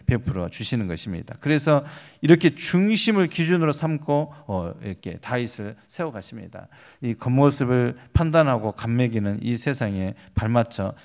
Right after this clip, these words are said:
이것저것 갖추고 이것저것 치장하느라고 정말 하나님 나라 중심이 뭔지도 모르고 혹시 그 중심에서 멀어지고 있는 것은 아닌지 우리 삶을 한번 돌아봐야 됩니다. 우리 자녀들도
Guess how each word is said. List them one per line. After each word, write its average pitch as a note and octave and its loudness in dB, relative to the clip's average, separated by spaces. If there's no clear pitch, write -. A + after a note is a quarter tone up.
이것저것 A2 -2
갖추고 C#3 0
이것저것 D3+ 4
치장하느라고 C#3 0
정말 D#3 2
하나님 G#3 4
나라 C3+ 4
중심이 G3+ 2
뭔지도 A#2+ 0
모르고 C3 0
혹시 E3+ 0
그 D#3+ 0
중심에서 D3 -2
멀어지고 B2 0
있는 G#2+ -8
것은 F#2+ -12
아닌지 G#2+ -6
우리 A#2+ -6
삶을 D3 -6
한번 A2+ -6
돌아봐야 G2+ -8
됩니다. E2+ -16
우리 D3 -4
자녀들도 C3+ -4